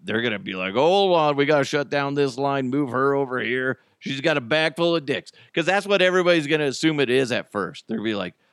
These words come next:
"I don't know if it's dildos, uh, if she's a serial killer and she collects these from her victims," you know what I'm saying? Or what? Nobody's thinking sea cucumbers.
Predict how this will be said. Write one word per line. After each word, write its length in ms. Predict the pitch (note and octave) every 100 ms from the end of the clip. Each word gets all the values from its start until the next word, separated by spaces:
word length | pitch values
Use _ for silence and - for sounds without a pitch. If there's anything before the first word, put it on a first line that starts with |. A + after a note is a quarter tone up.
| _
"I 40 | A#2
don't 140 | D3+
know 120 | D#3+
if 100 | C#3
it's 180 | A#2+ -
dildos, 800 | - C#3+ F3 G3+ C4 C4+ C4 G#3+
uh, 400 | G2+ F#2+ F2+ F2 E2 F#2+
if 80 | -
she's 320 | B2 A#2+ G2
a 240 | F2+ E2+
serial 640 | - - D3+ D#3 D3 A#2
killer 420 | - C#3 G3+ A#3+ A#3
and 220 | A2+ G#2
she 260 | A#2 A2+ - _ _
collects 400 | - C#3+ D#3+ -
these 680 | G#2 D3 E3+ D#3+ B2 - - _ _
from 200 | C3+ B2+
her 160 | A#2
victims," 720 | G#2 C#3 - G#3+ A3 A3 - -
you 140 | C3
know 100 | E3+
what 60 | E3
I'm 100 | D3
saying? 380 | F3 F#3 G#3 - _ _ _ -
Or 400 | B2+ C#3 C#3 C3
what? 320 | F3 - B2+
Nobody's 480 | A#3+ C4+ G#3+ D3+ -
thinking 320 | E3+ D3 C#3
sea 280 | - A3 B3
cucumbers. 800 | - D#3+ D3+ D#3+ F#3+ G3 -